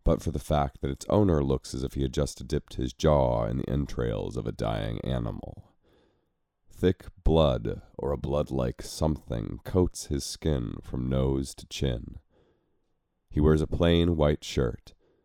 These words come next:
but he doesn't seem to feel the cold. His arms hang at his sides, pale hands contorted only slightly,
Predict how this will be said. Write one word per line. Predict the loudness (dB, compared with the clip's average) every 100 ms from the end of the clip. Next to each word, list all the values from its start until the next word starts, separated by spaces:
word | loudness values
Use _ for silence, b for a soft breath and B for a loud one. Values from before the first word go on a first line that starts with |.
| _ _ _ _
but | 0
he |
doesn't | 4 4 2
seem | 2 4 4
to | 0
feel | 0 4 4 2
the | -2
cold. | 0 0 2 -2 -8 -14 -18 _ _ _ _ _ _ _ _ _ _ _
His | 0 6
arms | 8 6 4 -2 -4
hang | -2 0 0 -2
at | -4
his | -4
sides, | -2 -2 -2 -4 -6 -10 -14 -20 -20 _ _ _ _ _ _ _ 0
pale | 4 4 2
hands | 0 0 0 -2 -4
contorted | -4 -4 2 2 2 2 2
only | 2 4 2
slightly, | 0 0 0 -2 -10 -14